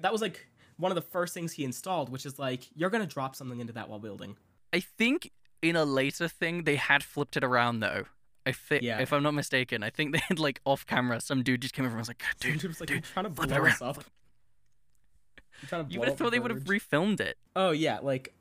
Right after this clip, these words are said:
Speaker 1: they should have just took it down, got someone who knew what they were doing with computers, and redone
Speaker 2: Yeah.
Speaker 1: the video.
Speaker 2: That was
Speaker 1: 'Cause
Speaker 2: so funny.
Speaker 1: it's not that hard to build a computer.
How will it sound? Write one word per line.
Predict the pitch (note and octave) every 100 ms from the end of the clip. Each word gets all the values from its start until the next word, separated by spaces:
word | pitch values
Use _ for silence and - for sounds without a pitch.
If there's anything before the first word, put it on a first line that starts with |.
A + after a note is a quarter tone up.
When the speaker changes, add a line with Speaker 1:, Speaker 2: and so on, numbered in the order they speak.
| _
Speaker 1:
they | C#3+ E3+
should | -
have | G#3+
just | F#3 D#3+ - - _ _ _ _ _ - _ -
took | E3+ F3
it | E3+
down, | C3+ A#2+ A#2+ - - _ _ _ _ _ _ B2
got | C#3 -
someone | E3+ D#3+
who | D#3
knew | C3 C3
what | B2
they |
were | A#2+
doing | A2+ G#2+ G2
with | -
computers, | G#2 G2 - G#2 - _ _ _ _
and | C#3 A2+
redone | A#2 A#2 A2+
Speaker 2:
Yeah. | B2
Speaker 1:
the | A2+
video. | G2+ G2+ A#2+ - - - - - - - - - - - - -
Speaker 2:
That | C#3
was | D3
Speaker 1:
'Cause | A#2+
Speaker 2:
so | - B2 B2
funny. | - A#2+ A#2+ A#2 A#2+ _ _
Speaker 1:
it's | E3 F3+
not | A3+ E3
that | -
hard | D3+ C3
to | -
build | A#2+ A2+
a |
computer. | - G#2 A#2+ G#2+ -